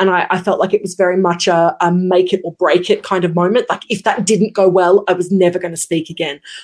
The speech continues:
Whereas with smaller groups presenting in front of colleagues or presenting to user groups, it's a bit different. So you can still continue to practice and get better. Um, and I think that's the other one, is that practice.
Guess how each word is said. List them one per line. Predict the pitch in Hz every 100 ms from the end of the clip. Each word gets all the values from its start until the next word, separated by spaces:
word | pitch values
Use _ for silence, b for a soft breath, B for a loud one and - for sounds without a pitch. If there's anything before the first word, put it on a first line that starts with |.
| -
Whereas | 196 190 180
with | 175 220 214 175 - _ _
smaller | - 269 302 311 226
groups | 185 170 - -
presenting | - 202 190 196
in | 202
front | 180 190
of | 185
colleagues | - 285 262 240 196
or | 202
presenting | 190 185 185 180 180
to | 202
user | 269 262 254
groups, | 214 - -
it's | -
a | 175
bit | 180 -
different. | 170 - - - - B B
So | - 208
you | 190 202
can | 208
still | 202 - 233 214
continue | 226 202 208 190
to | 170
practice | - 170 - 156 -
and | 165
get | 160 -
better. | 151 131 98 B B B -
Um, | 190 190 202
and | 247
I | 220
think | 208 233
that's | 208 202
the | 220 196
other | 180
one, | 170 170
is | 180
that | - -
practice. | 180 175 - 247 - - -